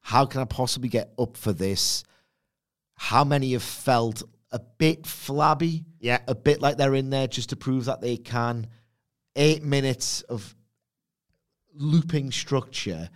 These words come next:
Speaker 1: I thought this was class.
Speaker 2: Yeah.
Speaker 1: And I don't know what it was about this, because it's had the same hallmarks. You have the double heat structure, the twenty-five minutes, where you don't necessarily need to do the t-, double heat, just do it once.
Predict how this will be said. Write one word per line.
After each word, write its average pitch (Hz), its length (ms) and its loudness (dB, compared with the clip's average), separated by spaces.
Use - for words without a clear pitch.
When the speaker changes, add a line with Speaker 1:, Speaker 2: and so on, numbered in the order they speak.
Speaker 1:
I 147 180 6
thought 104 600 -2
this - 220 0
was 110 200 -2
class. 117 720 0
Speaker 2:
Yeah. 107 180 4
Speaker 1:
And 120 100 0
I 123 60 0
don't 151 260 6
know 208 60 0
what 156 280 6
it 156 140 2
was 135 380 0
about 120 320 2
this, 104 280 2
because 113 280 -4
it's - 180 -4
had 226 180 2
the 240 80 -8
same 190 240 0
hallmarks. 113 520 -4
You 117 60 -4
have 98 100 -4
the 98 60 -14
double 185 260 4
heat 170 180 4
structure, 120 400 -2
the 107 80 -2
twenty-five 143 640 0
minutes, 101 260 -6
where 101 60 -4
you 113 60 -4
don't 131 120 -6
necessarily 127 500 -8
need 123 340 -8
to 92 80 -14
do 107 160 -10
the 92 120 -12
t-, - 160 -20
double 104 240 -4
heat, 87 240 -10
just - 160 -10
do 101 120 -8
it 85 80 -8
once. 62 320 -18